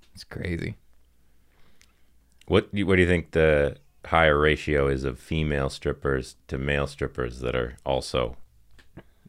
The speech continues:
Speaker 2: like, doing it, giving it away?
Speaker 1: Oh, probably more male. I have no idea. That's an interesting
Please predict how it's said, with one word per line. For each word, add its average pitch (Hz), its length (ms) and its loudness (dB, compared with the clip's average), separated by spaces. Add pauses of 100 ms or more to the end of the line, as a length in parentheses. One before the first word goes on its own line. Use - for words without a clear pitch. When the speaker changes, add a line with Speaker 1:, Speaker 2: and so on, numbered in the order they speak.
Speaker 2:
like, 65 220 -10 (300)
doing 71 280 -2
it, 53 140 -12 (840)
giving 67 280 -4
it 64 120 -8
away? 65 280 -8 (1500)
Speaker 1:
Oh, 107 220 8
probably 135 560 4
more 101 340 6
male. 82 540 2 (2250)
I 90 180 4
have 80 180 4
no 80 260 2
idea. 76 540 -2 (1500)
That's - 200 -4
an 101 80 4
interesting 87 720 -4